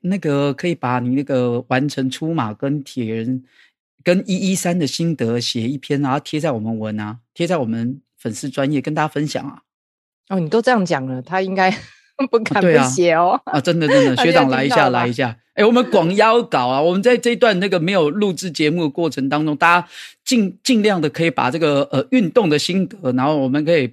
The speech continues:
Speaker 1: po在我们这边，然后我们这样分享给大家。对。
Speaker 2: 再来是非常，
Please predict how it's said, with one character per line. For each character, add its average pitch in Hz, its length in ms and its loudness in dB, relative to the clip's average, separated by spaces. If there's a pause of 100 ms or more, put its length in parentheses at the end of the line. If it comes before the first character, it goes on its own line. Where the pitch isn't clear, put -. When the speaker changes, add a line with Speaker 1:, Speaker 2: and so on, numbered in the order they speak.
Speaker 1:
po 247 120 4
在 254 80 6
我 180 60 2
们 147 120 -2
这 156 60 2
边， 156 260 2 (280)
然 165 100 2
后 165 80 2
我 135 40 2
们 131 120 0
这 147 60 2
样 151 160 0
分 165 180 0
享 131 100 0
给 113 80 -4
大 113 140 -4
家。 107 240 -8 (540)
对。 127 100 -6
Speaker 2:
再 277 140 4
来 190 160 4
是 220 360 0 (160)
非 214 280 0
常， 147 640 -2